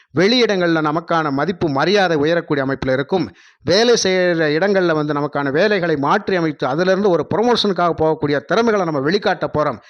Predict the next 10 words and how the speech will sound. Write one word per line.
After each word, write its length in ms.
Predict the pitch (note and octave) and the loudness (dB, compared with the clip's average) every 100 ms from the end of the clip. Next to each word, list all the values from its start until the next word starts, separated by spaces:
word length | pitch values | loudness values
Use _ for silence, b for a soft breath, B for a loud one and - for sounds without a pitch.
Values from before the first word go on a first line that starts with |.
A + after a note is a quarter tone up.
| B B - | B B -8
அப்படியே 360 | D3 F#3+ G3+ | -4 0 2
நமக்கு 300 | F#3 E3 D#3+ | 0 -2 -2
இருக்குது. 380 | D#3 D3+ E3 G3 G#2+ b b b | -2 -2 -2 -2 -4 b b b
அப்ப 160 | D3+ E3 | -4 -2
இந்த 240 | D#3 F#3+ | 0 0
மாதிரியான 440 | G3 G#3 A3 G#3+ F#3+ | 2 2 2 2 0
நல்ல 200 | F3 G3 | 0 0
நல்ல 160 | F#3+ | 0
விஷயங்கள் 420 | D#3+ - F#3+ F3+ D3 | 0 0 0 0 0
நடந்தால் 400 | D#3+ D#3+ D#3+ | -2 0 -2